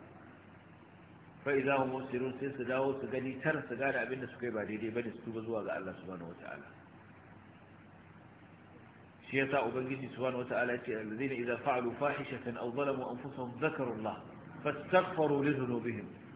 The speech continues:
wa man yaghfiru dhunuba illa Allah wa lam yusirru ala ma fa'alu wa hum ya'lamun."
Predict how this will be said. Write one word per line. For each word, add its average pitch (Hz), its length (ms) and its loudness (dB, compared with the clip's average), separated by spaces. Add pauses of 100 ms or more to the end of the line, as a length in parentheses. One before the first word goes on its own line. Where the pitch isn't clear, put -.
(120)
wa 135 80 2
man 131 160 2
yaghfiru 131 400 0
dhunuba 123 400 0
illa 123 180 2
Allah 117 320 2 (360)
wa 123 160 2
lam 147 180 6
yusirru 143 680 2
ala 127 380 6
ma 120 240 0
fa'alu 135 480 4 (540)
wa 139 100 6
hum 135 160 4
ya'lamun." 107 480 2